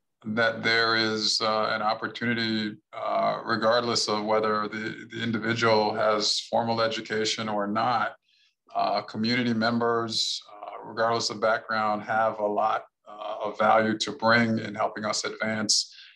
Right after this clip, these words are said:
our goals and objectives around, uh, public health. And it's, uh, incumbent on us to determine,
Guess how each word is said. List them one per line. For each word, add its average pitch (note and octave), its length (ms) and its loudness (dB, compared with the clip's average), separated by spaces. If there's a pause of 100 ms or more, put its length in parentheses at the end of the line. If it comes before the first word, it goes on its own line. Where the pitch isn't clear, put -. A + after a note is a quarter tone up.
(160)
our G#2 160 4
goals A2 340 4
and G#2+ 80 0
objectives G#2 560 -4
around, G#2 500 -2 (160)
uh, A2 240 -8
public G#2 400 0
health. - 440 4 (480)
And G#2 680 6
it's, - 440 0
uh, A2 160 0
incumbent A2+ 460 0
on G#2+ 140 2
us A#2+ 340 2
to A2 560 -2
determine, A2 760 0